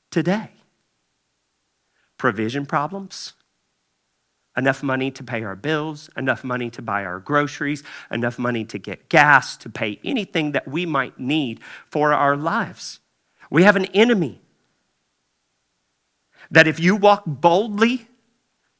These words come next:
in Christ, he's coming after you.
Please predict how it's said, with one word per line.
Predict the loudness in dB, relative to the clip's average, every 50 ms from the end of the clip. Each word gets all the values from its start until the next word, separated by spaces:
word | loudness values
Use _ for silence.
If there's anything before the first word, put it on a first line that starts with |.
| _ _ 2
in | 6 6 6 6 6 0
Christ, | 2 6 10 10 10 10 6 2 -6 -8 -10 -14 -18 _ _ _ _ _ _ _ _ _ _ _ _ _ _ _ _ _ _ _
he's | -4 -2 -2 -2 -4
coming | -8 -10 -12 -12 -12 -14 -14
after | -14 -14 -14 -14 -14 -18 -18 -18 -18 -20
you. | -20 -20